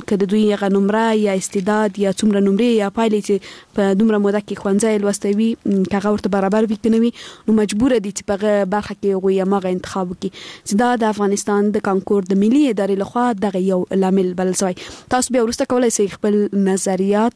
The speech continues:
له موږ سره شریک کړئ چې اصلي ستونزه په څه کې وه او څومره به، اه، وبخښئ، څومره راضي یاستئ له سږ کال د کانکور ازموینې نه. الهام صاحب، د تاسو په نظر، تاسو یو ځوان پل یاستئ، هر برخه کې به،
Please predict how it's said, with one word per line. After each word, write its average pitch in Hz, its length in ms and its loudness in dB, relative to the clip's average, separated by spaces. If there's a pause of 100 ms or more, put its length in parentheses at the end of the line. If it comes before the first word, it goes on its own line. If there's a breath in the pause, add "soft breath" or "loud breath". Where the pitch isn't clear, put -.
له 214 80 4
موږ 208 100 4
سره 202 200 -2
شریک 208 320 -2
کړئ 277 80 4
چې 285 120 0 (400 loud breath)
اصلي 226 280 0
ستونزه 214 300 0
په 196 100 -4
څه - 160 -2
کې 240 80 2
وه 220 180 2
او 190 120 0
څومره 349 360 0
به، 247 200 0
اه، 196 360 -4
وبخښئ، 196 720 -2 (120)
څومره 233 180 2
راضي 202 320 0
یاستئ 208 360 -2 (100)
له 185 100 -2
سږ 208 160 -2
کال 190 220 -4
د 180 120 -4
کانکور 180 480 -2
ازموینې 185 340 2
نه. 185 120 -2 (420 loud breath)
الهام 262 300 2
صاحب، 285 220 0
د 214 60 -4
تاسو 262 280 -4
په 214 80 -2
نظر، 196 320 2 (800)
تاسو 233 220 0
یو 214 100 4
ځوان 254 240 2
پل 269 120 0
یاستئ، 226 320 0
هر 220 180 0
برخه 220 240 -2
کې 214 120 -6
به، 202 220 -2